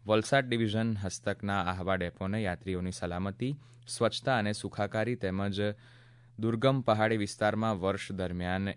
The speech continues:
એક પણ અકસ્માત ન થવા બદલ આ સન્માન પ્રાપ્ત થયું છે. દરમિયાન ગુજરાત રાજ્ય માર્ગ વ્યા-, વાહન વ્યવહાર નિગમની મધ્યસ્થ કચેરી દ્વારા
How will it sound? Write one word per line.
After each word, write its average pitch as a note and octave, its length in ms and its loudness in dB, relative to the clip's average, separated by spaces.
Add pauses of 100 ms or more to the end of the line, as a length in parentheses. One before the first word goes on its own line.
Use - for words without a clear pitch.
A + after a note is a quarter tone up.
એક F#2+ 220 -4
પણ A#2+ 200 -2
અકસ્માત G2 720 -4
ન G#2 120 0
થવા F2+ 240 -4
બદલ F#2+ 260 -2
આ F2 80 -2
સન્માન F2 560 -6 (680)
પ્રાપ્ત G2 280 -2
થયું - 260 -12
છે. - 180 -4 (1200)
દરમિયાન A#2+ 460 4
ગુજરાત G#2+ 400 2
રાજ્ય G#2+ 320 2
માર્ગ G2 340 2
વ્યા-, F#2+ 360 -2
વાહન G2+ 400 0
વ્યવહાર G2 480 0
નિગમની F#2+ 520 -2
મધ્યસ્થ G2 520 -2
કચેરી F#2 400 -4
દ્વારા F2+ 480 2